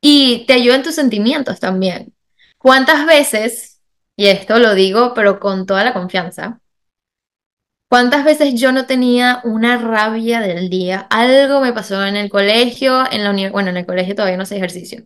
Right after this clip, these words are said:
en la universidad. <laughs> Algo me pasó en la universidad, o en el trabajo, o con mi pareja, o con mis papás. Y voy al gimnasio con esta rabia interna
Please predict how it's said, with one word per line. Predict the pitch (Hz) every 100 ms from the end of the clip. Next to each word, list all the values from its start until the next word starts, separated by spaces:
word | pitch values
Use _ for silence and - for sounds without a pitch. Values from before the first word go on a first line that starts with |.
| -
en | 196
la |
universidad. | 202 196 185 190 185 202 247 -
<laughs> | _ -
Algo | 269 233 185 - - - 311 262 262 233 277 339 339
me |
pasó | 285 277 277 262
en | 262
la | 254
universidad, | 247 233 226 202 185 180 -
o | - 247
en |
el | 226 208
trabajo, | 202 196 190 180 170 185 185 -
o | - 226 220 220 214 208 -
con | 277
mi | 277
pareja, | 226 247 240 180 180 185 _ _ -
o | 226
con | 240
mis | 226
papás. | 208 226 202 - - _ _ _ _ _ _ _ _ _ -
Y | 262 262 254 240 220 202 -
voy | 214 233 233
al | 262
gimnasio | 294 262 202 196 190 226 233 262 -
con | 202 196
esta | 190 - 254
rabia | 269 277 254 247 254
interna | 247 233 202 170 170 208 240